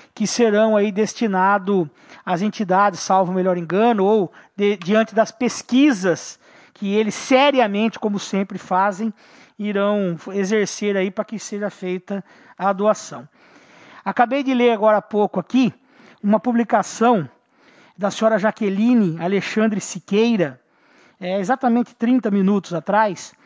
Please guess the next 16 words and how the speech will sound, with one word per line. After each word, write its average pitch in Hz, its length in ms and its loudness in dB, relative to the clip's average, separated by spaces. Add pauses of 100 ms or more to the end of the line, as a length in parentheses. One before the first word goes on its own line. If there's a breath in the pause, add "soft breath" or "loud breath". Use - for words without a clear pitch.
(420 soft breath)
salvo 214 280 2
o - 20 2
melhor 220 220 4
juízo, 196 320 0
ela 208 120 0
é - 20 0
enfermeira, 190 760 -2 (800)
que 226 100 -4
teve 233 320 2
aqui 233 140 -2
em - 20 2
nossa 220 260 2
cidade 208 420 -2
o 202 40 -6
primeiro 226 400 0
caso 208 600 0